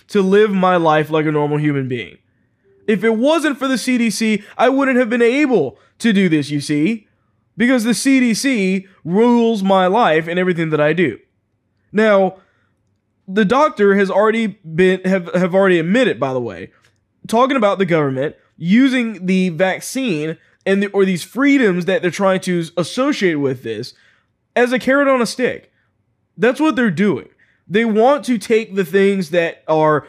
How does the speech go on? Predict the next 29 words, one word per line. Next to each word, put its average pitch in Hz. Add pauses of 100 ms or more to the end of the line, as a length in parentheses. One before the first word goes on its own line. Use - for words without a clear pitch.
(120)
normal 170
behaviors 180
and 156
say, 170
"Well, 170
those 285
are 247
restricted. 190
You 269
can't 247 (240)
have 208
access 208
to 156
those 139 (500)
under 226
normal 196
circumstances 180
unless 196
you've 208
been 190
vaccinated 170
and 165
all 175
of 170
the 170
rest 156
of 147
these 139
rules." 160